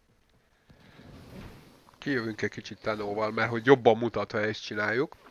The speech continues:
És van ez az Exeris nevű shotgun. Rohadtul nem tudom, hogy, hogy ennek így kéne működnie, vagy sem. De így működik. Ezzel. Mert ugye az volt az első, hogy ez void damage-et csinál, és annak olyan, mint a Megnek a kettes képessége, a státusza.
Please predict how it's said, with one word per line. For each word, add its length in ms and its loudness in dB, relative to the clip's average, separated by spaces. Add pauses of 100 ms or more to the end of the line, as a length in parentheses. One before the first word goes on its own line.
(180)
És 140 -2
van 140 8
ez 120 6
az 100 4
Exeris 640 10
nevű 220 -2
shotgun. 680 0 (880)
Rohadtul 500 10
nem 200 10
tudom, 340 2
hogy, 340 2
hogy 280 -4
ennek 280 0
így 160 -8
kéne 320 2
működnie, 540 -2
vagy 200 -4
sem. 500 -2 (680)
De 300 8
így 180 0
működik. 680 -6 (640)
Ezzel. 600 2 (420)
Mert 140 6
ugye 180 12
az 100 12
volt 160 2
az 120 6
első, 320 8
hogy 200 4
ez 140 0
void 220 6
damage-et 340 0
csinál, 380 2
és 160 -2
annak 260 -4
olyan, 220 4
mint 180 -6
a 60 0
Megnek 380 2
a 40 -8
kettes 380 0
képessége, 680 -4
a 40 -4
státusza. 720 -6